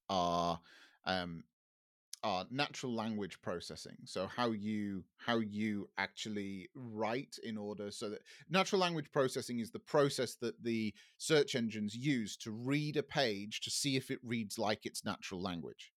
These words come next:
essentially. So, i e, it's written for a human, not for a, not for the, not for the algorithm.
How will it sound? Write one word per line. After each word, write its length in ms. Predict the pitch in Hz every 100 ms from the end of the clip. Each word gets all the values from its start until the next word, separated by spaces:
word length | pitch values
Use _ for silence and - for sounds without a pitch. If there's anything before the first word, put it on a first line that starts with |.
| -
essentially. 500 | - 65 - 65 - _ - -
So, 160 | 117
i 160 | 113 113
e, 100 | 107
it's 140 | 98
written 200 | 147 110
for 120 | - 98
a 60 |
human, 400 | - 104 95 90
not 200 | 92 -
for 200 | - 90
a, 140 | 85 73 -
not 180 | 101 -
for 100 | 90
the, 120 | 85 _ -
not 200 | 92 -
for 80 |
the 80 | 87
algorithm. 400 | 80 73 69 62